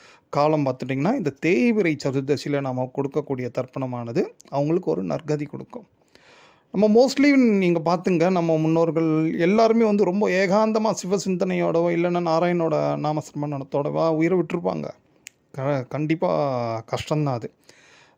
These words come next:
ஏன்னா, ஏதேனும் ஒரு கஷ்டம் மனசுல ஏக்கம் இருக்கலாம். இல்லைன்னா பார்த்துட்டிங்கன்னா, நோய்வாய், mostly நோய்வாய்ப்பட்டு இறப்பதுக்கான வாய்ப்புகள் அதிகமா இருக்கு.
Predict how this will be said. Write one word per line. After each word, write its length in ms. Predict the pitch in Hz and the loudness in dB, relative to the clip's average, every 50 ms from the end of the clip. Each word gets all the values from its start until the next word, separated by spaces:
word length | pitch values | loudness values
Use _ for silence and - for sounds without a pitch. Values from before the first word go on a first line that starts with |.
| _ - | _ 2
ஏன்னா, 220 | 180 196 208 214 | 2 4 4 4
ஏதேனும் 420 | 202 190 190 196 208 220 247 254 247 | 4 6 6 6 6 6 6 6 4
ஒரு 100 | 220 196 | 4 4
கஷ்டம் 380 | - 175 151 - - 190 185 175 170 165 160 160 156 151 147 151 151 | 2 0 -2 0 0 2 2 4 4 4 4 4 4 4 2 2 2
மனசுல 520 | 151 156 156 - - 160 151 147 147 139 | 2 0 0 0 0 2 2 2 2 2
ஏக்கம் 400 | 139 139 143 143 - 156 147 139 | 2 0 0 0 -2 -2 0 0
இருக்கலாம். 480 | 139 139 - - 139 139 131 139 143 - _ _ _ _ _ _ - - - _ _ | 0 0 0 0 0 0 0 -2 -6 -12 _ _ _ _ _ _ -20 -20 -20 _ _
இல்லைன்னா 480 | - 175 175 175 175 170 170 170 175 170 175 | -2 0 2 4 4 4 2 2 2 2 0
பார்த்துட்டிங்கன்னா, 520 | 170 156 151 165 156 160 160 160 170 185 | 0 0 0 -2 0 0 2 2 2 2
நோய்வாய், 760 | 175 175 185 208 240 262 254 240 202 190 170 156 147 143 135 131 139 143 143 | 2 4 4 6 6 6 6 4 2 2 2 2 2 0 0 -2 -2 -2 0
mostly 340 | 147 147 143 - 165 160 156 | 0 0 -2 -2 -2 0 2
நோய்வாய்ப்பட்டு 800 | 156 160 175 170 170 170 165 147 165 165 - - 151 147 147 | 2 2 4 2 2 2 0 0 -2 -4 -2 -2 0 0 0
இறப்பதுக்கான 920 | 143 139 - - 151 143 139 143 139 139 135 135 - - 143 131 131 131 127 | 0 -2 -2 -4 -4 -2 0 0 0 0 -2 -4 -6 -6 -6 -4 -2 -2 0
வாய்ப்புகள் 420 | 127 143 156 156 - 170 151 156 | 0 0 -2 0 -2 -2 -2 -2
அதிகமா 420 | 151 151 - 156 - 160 147 147 143 | -2 -2 -6 -4 -4 -2 -2 -2 -4
இருக்கு. 360 | 127 127 - - 139 135 | -6 -8 -8 -8 -8 -8